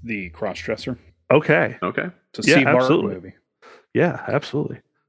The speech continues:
Speaker 2: Or apparently I need to listen to him in, uh, My Little Pony, the movie, where he voices
Speaker 1: course.
Speaker 2: the Storm King. So,
Speaker 3: Sweet.
Speaker 2: um, so yeah, I, those are my two main things. I, I really enjoyed the shit out of this movie.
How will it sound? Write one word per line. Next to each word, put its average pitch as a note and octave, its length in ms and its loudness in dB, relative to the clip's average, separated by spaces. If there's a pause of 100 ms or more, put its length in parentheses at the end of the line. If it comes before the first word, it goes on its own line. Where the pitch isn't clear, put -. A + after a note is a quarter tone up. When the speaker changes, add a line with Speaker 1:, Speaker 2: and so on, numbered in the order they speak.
(120)
Speaker 2:
Or A2+ 100 4
apparently A2 340 -4
I - 20 0
need A2 160 0
to A2 60 -4
listen A2+ 300 -4
to A2 60 -4
him A#2 220 -2
in, G#2+ 220 -2
uh, G#2 200 -2
My A2 180 -2
Little A#2 240 0
Pony, B2 300 -4
the B2 100 -6
movie, C3 340 -4 (540)
where A#2+ 120 -10
he A2+ 80 -4
voices A#2 280 -2
Speaker 1:
course. D#3+ 200 4
Speaker 2:
the B2 80 0
Storm D#3+ 260 0
King. G2+ 260 -10 (520)
So, G2+ 200 2 (360)
Speaker 3:
Sweet. - 400 -8 (580)
Speaker 2:
um, G#2+ 480 2 (320)
so - 140 4
yeah, A3 220 4 (100)
I, E3 180 4 (800)
those B3 180 6
are A3 40 0
my B2+ 160 4
two A#2+ 200 -2
main A2 180 -2
things. A2+ 300 -2
I, D#3+ 200 4 (540)
I E3 80 6
really A#2 340 2
enjoyed G2+ 320 0
the G2+ 60 0
shit G2 280 -4
out G2 140 -4
of G#2 60 -6
this G2 200 -6
movie. G2+ 300 -2